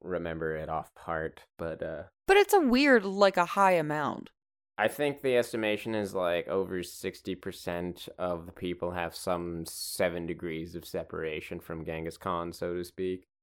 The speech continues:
Speaker 2: Yeah, so it's not out of the realm to believe that people who, you know, there was a huge influx and a major, um, influence and prominent, uh, like, the,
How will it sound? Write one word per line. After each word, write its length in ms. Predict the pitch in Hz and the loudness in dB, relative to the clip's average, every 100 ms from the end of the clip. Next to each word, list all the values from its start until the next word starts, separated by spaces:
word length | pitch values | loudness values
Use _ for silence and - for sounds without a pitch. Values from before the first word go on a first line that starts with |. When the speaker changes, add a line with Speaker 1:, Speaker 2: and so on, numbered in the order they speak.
| _ | _
Speaker 2:
Yeah, 240 | 233 202 - - | 6 6 4 -6
so 400 | - 208 202 196 | -2 6 8 8
it's 280 | 196 185 208 | 6 0 0
not 200 | 196 185 | 2 6
out 160 | 185 | 4
of 60 | 175 | 4
the 100 | 170 | 0
realm 280 | 165 165 165 | -2 -2 -4
to 80 | 160 | -4
believe 480 | 156 147 147 143 | -4 -2 -6 -4
that 200 | 151 143 | -2 -2
people 440 | - 151 143 143 143 | -2 -6 -2 -4 -4
who, 500 | - 147 143 143 147 - _ _ _ _ _ _ - | -4 -2 -2 -4 -8 -14 _ _ _ _ _ _ -2
you 120 | 170 | 0
know, 360 | 143 143 - - - | 2 0 -4 -12 -2
there 200 | 151 143 | 0 0
was 400 | 143 143 - - | -2 -4 -6 -4
a 140 | 156 | -4
huge 640 | 143 - - 175 156 143 - | -4 -8 -6 0 0 0 -2
influx 680 | 156 165 - 135 139 - | -4 -4 -2 0 0 -4
and 80 | 143 | -6
a 80 | 143 | -6
major, 880 | 147 151 151 147 139 143 143 139 - _ _ _ _ _ - | -6 -4 -2 -2 -2 0 0 -4 -10 _ _ _ _ _ 0
um, 500 | 139 123 117 92 160 _ _ _ _ _ _ _ _ _ _ | 2 2 0 -4 -8 _ _ _ _ _ _ _ _ _ _
influence 840 | 180 175 - 180 151 151 151 - - | -2 -2 -2 0 0 -2 -4 -6 -4
and 680 | 156 151 147 147 147 147 - - _ _ _ _ | -2 -2 -2 -4 -6 -8 -12 -18 _ _ _ _
prominent, 500 | - 165 156 151 165 | -2 0 2 2 2
uh, 80 | - - _ _ _ - | 0 -2 _ _ _ -4
like, 180 | 147 - _ _ _ _ | -4 -4 _ _ _ _
the, 180 | - - | 0 0